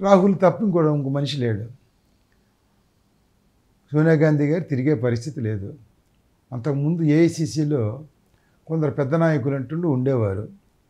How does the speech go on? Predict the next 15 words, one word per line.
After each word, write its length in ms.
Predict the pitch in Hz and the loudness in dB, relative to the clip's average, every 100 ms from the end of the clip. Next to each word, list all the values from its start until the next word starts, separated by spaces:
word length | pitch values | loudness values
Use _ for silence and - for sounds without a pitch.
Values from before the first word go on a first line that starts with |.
| _ _ _ _ - | _ _ _ _ -4
వాళ్ళు 340 | 139 156 185 | 4 6 6
కూడా 360 | 180 180 180 214 | 2 2 2 0
కొంచెం 420 | 175 175 165 175 | -2 -4 0 0
అంతగా 800 | 151 160 123 135 165 160 175 165 | 0 -2 -6 -4 -2 2 2 2
సోనియా 340 | 160 165 170 | 0 0 0
గాంధీ, 440 | 160 160 156 156 160 | 0 -2 -2 -2 -2
రాహుల్ 340 | 151 147 151 | 0 0 0
గాంధీ 340 | 147 151 147 147 | 0 -2 -2 -4
కాకపోయినా 600 | 135 123 135 143 143 202 | -4 -4 -6 -6 -4 -4
ఎంతో 420 | 143 139 131 175 | -4 -4 -2 -2
కొంత 320 | 143 135 135 | -2 -6 -6
వాళ్ళకు 380 | 240 196 156 135 | -2 0 0 -2
ఒక 120 | 117 | -4
కమాండ్ 360 | 139 151 165 131 | -2 0 0 -2
ఉండేది. 440 | 123 117 98 110 | -4 -4 -6 -8